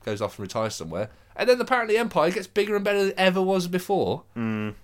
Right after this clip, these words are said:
Speaker 1: with no actual Emperor this time. I mean, you know, he's, somehow he returned, but that was three films later.
Speaker 2: S-, some-,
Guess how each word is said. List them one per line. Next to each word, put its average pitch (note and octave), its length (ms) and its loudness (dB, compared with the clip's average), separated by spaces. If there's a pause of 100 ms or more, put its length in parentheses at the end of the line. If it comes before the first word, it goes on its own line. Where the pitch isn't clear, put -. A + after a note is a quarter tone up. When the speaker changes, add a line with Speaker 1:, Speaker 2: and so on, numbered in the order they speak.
(120)
Speaker 1:
with F3 220 2
no G3 280 4
actual E3 360 -2
Emperor E3+ 320 -2
this F2 160 -8
time. F#2+ 380 -10 (720)
I A2+ 40 -8
mean, G#2 120 -2
you G2 80 -6
know, D2 140 -8 (140)
he's, F2+ 160 -10 (220)
somehow G2 340 -2
he F#2 100 0
returned, F2 500 -4
but - 120 -6
that F#2 100 2
was G2+ 140 -4 (120)
three G2+ 200 -2
films F2+ 260 -2
later. F2+ 320 -2
Speaker 2:
S-, - 80 -4
some-, F3 300 6